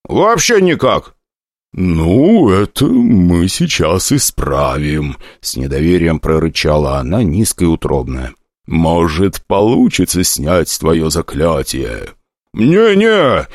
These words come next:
продолжал упорствовать я, поднимаясь в полный рост и с сожалением глядя на пустую шкалу божественной благодати. «Ничего не получится. Единственный способ снять проклятие — это исполнить несколько пунктов пророчества».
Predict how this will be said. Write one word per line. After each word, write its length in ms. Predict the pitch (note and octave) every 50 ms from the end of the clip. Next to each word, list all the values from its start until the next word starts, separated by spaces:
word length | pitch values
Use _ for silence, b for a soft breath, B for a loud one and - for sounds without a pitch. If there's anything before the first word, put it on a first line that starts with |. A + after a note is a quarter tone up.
| B B B B
продолжал 580 | - F#2 F2+ F#2 F#2 F#2+ F#2 F2+ G#2 A2 G2+
упорствовать 680 | G2 F#2+ - G#2+ G#2+ G2 - - - F#2+ F#2 F2+ - -
я, 220 | F#2 A2+ B2+ B2
поднимаясь 600 | - - F2+ E2+ F2 F#2+ G2+ A2+ A#2 G2+ F#2 -
в 60 | -
полный 300 | - A2 A2 G#2+ G#2 G#2
рост 260 | A2+ D3 D#3 C3 - -
и 60 | A#2+
с 60 | -
сожалением 640 | - C3 A#2 C3 C#3 D#3+ F#3 F#3 E3 D#3 D3+ D3+
глядя 340 | C3+ C3 C#3 E3 D#3 C3 C3+
на 100 | B2 A#2+
пустую 460 | - - A2 - - B2 C#3 C3+ B2
шкалу 340 | - - - A2 A#2 C#3 C3
божественной 560 | G#2+ G#2+ G2+ F#2+ A2 G2+ - G2 G2 F#2+ F#2+
благодати. 720 | E2+ F#2 F#2 D#2+ F2 E2+ E2 E2+ E2 D#2 - C2+ C2 A#1+ - _ _ _ _ _ _ _ _ _
«Ничего 720 | - - - D#3+ F#3+ G3+ C#3 - - F3+ F#3 E3+ E3 D#3+ D#3+
не 140 | D#3 D3 C3
получится. 800 | - C3 B2 A#2 A2+ G#2+ G2+ - - E2+ - - - - A#1 - - - - _ _
Единственный 760 | - - G2+ C#3+ C#3+ D#3+ G#3 G#3+ G3 - - G3 G3 G3+ F#3+
способ 380 | - - F#3+ G#3+ A3 - F#3+ E3+
снять 320 | - - D#3+ F#3+ G#3 F3+
проклятие — 800 | - - G3+ - - F3 F#3+ A3+ B3 G3+ - - A#2+ G#2+ G2 G2+ A#2+
это 300 | D#3+ G3 F#3+ - G#3+ G3
исполнить 600 | E3+ - - G3 G#3+ G#3+ G#3+ G#3 G3 D3+ - -
несколько 500 | D#3+ G3 G#3+ F3+ - G3+ C#3+ - F#3 F3
пунктов 480 | - - F3 F#3 E3+ - F#3 F3+ D#3
пророчества». 880 | - F3+ E3+ D#3+ C3+ C3 C#3 C3+ C3+ C3+ - - A#2+ G#2 F#2+ F2 D2+ -